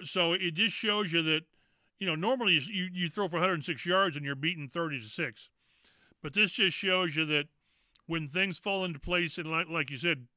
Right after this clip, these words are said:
dominate the line of scrimmage, both sides, both sides, that you can do this and do things your way.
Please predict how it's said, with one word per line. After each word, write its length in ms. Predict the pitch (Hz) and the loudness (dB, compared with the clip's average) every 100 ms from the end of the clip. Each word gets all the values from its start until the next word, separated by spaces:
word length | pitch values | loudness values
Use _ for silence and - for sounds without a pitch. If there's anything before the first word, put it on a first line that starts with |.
| 196 | -6
dominate 380 | 151 175 180 170 | 0 2 2 0
the 80 | 175 | 0
line 200 | 175 160 | 0 0
of 40 | |
scrimmage, 400 | - 175 165 131 | -4 -6 -6 -2
both 160 | 185 180 | -2 0
sides, 360 | 180 143 107 - - - - - - | 0 0 -4 -16 -20 -20 -20 -12 -2
both 200 | 196 - | -2 2
sides, 400 | 180 127 110 - - - - - _ - | 2 2 -2 -16 -20 -20 -20 -20 _ -2
that 160 | 151 170 | 2 4
you 160 | 196 | 4
can 180 | 208 180 | 4 4
do 220 | 180 220 | 6 6
this 260 | 170 160 147 | 8 6 6
and 100 | 143 | 0
do 200 | 175 175 | -2 0
things 340 | 185 170 127 | 2 0 0
your 260 | 156 180 170 | 4 4 4
way. 440 | 151 160 135 104 | 6 8 6 2